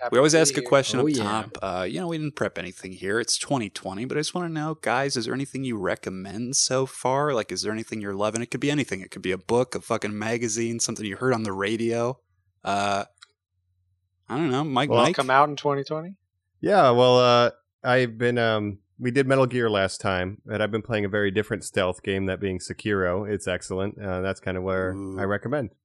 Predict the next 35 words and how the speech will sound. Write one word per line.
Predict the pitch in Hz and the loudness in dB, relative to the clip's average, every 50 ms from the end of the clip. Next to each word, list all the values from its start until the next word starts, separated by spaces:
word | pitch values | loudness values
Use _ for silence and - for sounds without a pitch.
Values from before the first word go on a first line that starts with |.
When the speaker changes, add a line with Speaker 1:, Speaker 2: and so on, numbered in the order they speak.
| _ _ - | _ _ -4
Speaker 4:
Yeah, | 107 127 131 104 - _ _ _ _ | -2 -2 -2 -2 -6 _ _ _ _
so. | - - 104 95 87 87 - _ _ _ _ _ _ - | -14 -10 -10 -8 -10 -10 -14 _ _ _ _ _ _ -2
Speaker 2:
I'll | - 143 | -2 2
jump | 165 220 196 160 - | 2 2 2 4 4
in. | 131 139 156 | 4 4 6
I'll | 131 123 139 | 6 6 6
say | 139 - - 143 127 101 | 6 6 6 6 4 4
I'm | 101 131 156 | 4 2 2
excited | 151 - - 131 120 120 120 | 2 2 2 4 4 4 2
for | - 139 131 | 2 0 2
the | 135 | 2
Super | 127 - 156 143 - | 4 4 2 2 0
Bowl. | 110 - 90 87 95 - - - | 0 0 0 0 -2 -4 -10 -8
I | - 107 | -6 -6
think | 101 110 110 | -4 -4 -4
this | 95 98 - | -2 0 0
is | - 98 | 0 0
gonna | - - 110 104 | -2 -2 -2 0
be | 101 101 | 0 0
a | 98 92 | 0 0
great | 87 98 98 101 92 | 0 0 0 0 0
one. | 90 98 101 107 113 123 120 | 0 -2 -2 -2 -2 -4 -4
Uh, | - - 101 104 101 - | -4 -4 -4 -2 0 0
I | 104 | 0
wonder | 104 107 107 117 120 123 123 113 | 0 2 2 2 2 2 2 0
if | 117 - - | 0 -2 -4
we'll | 117 110 | -4 -2
do | 113 110 110 | 0 -2 -2
another | 110 110 110 110 113 | -2 -2 -2 -4 -4
football | - - - 151 151 - 196 160 110 95 | -2 0 0 -2 2 2 4 4 4 2
episode | 95 - 95 - - 104 95 82 | 0 -2 -4 -2 0 0 0 -2
this | - 87 - - | -2 -4 -2 -4
year, | - 95 90 | -4 -6 -6
Normies. | - 80 82 85 95 92 90 104 110 - - - | -6 -6 -6 -4 -4 -4 -4 -4 -4 -4 -6 -6
Ooh. | 147 151 143 175 175 165 160 156 151 151 | -4 -4 -4 -2 -2 -2 -2 -4 -6 -8